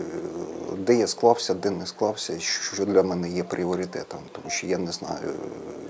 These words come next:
як що в мене буде завтра і в житті, і в творчості, що там станеться. М, дійсно можливо передати звук.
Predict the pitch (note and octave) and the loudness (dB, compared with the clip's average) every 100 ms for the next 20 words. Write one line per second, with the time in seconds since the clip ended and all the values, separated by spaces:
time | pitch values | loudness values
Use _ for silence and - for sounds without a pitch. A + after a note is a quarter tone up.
0 | - - - D#2 F3+ F2 E2 E2 E2+ F2+ | -10 -8 -6 -6 -6 -6 -6 -6 -6 -2
1 | F#2 - - F2 F2+ F2 F2+ F2 E2+ - | -2 -2 -4 -4 -4 -6 -4 -4 -4 0
2 | F#2 - - - - D#2+ - - - - | 0 -2 -2 -2 -2 -8 -8 -8 -8 -10
3 | F2 - E2+ - - - - - - - | -10 -6 -6 -6 -8 -10 -12 -16 -18 -20
4 | - - - - - - - - - - | -20 -18 -16 -14 -14 -14 -14 -16 -18 -16
5 | - - - D#2+ E2+ - - E2+ - - | -8 -8 -8 -10 -8 -8 -10 -12 -10 -10
6 | - - - - - - - - - - | -12 -20 -20 -20 -20 -20 -20 -20 -20 -20
7 | - - - - - - - - A#2+ B2 | -20 -20 -20 -20 -20 -20 -16 -6 -2 0
8 | A#2 G#2+ G#2+ G#2+ G#2 C#3 - F3+ D3 A#2 | 4 6 6 6 4 2 6 8 8 8
9 | C3+ C3 - A2 G#2 F#2+ - G2+ - - | 8 8 8 6 6 6 4 -2 -4 -8
10 | - | -8